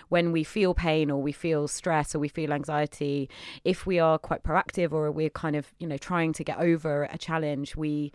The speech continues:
we forget actually that we have been going through something negative. So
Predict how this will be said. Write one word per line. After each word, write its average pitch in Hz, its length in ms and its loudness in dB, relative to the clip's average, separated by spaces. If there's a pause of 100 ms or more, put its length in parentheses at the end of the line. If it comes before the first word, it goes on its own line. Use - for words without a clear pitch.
(240)
we 180 60 -6
forget 190 400 -2
actually 143 560 -4
that 151 280 -2 (100)
we 143 200 -4
have 147 140 -10
been 151 120 -4
going 147 260 -2
through 143 180 -6
something 135 300 -8
negative. 139 480 -8
So 151 320 0